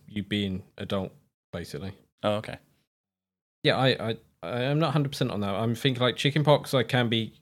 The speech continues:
Speaker 1: can be gotten as an adult, but I think, like, it's to do with your age or something like that.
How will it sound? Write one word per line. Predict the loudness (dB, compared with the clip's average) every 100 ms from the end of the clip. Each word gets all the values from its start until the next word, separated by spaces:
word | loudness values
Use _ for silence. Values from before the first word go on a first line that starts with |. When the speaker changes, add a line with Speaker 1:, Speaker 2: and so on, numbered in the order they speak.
| -6
Speaker 1:
can | -4
be | -4 -6 -14 _ _ -8
gotten | -8 -6
as | -6
an | -6
adult, | -4 -4 -6
but | -6 -6
I | -6
think, | -6 -6 -6
like, | -8 -8 -12 _ _ _ _ -14
it's | -14 -16
to | -12 -10 -10 -14 _
do | -8
with | -8 -10
your | -10 -10
age | -12 -10
or | -10
something | -10 -10 -12
like | -12
that. | -12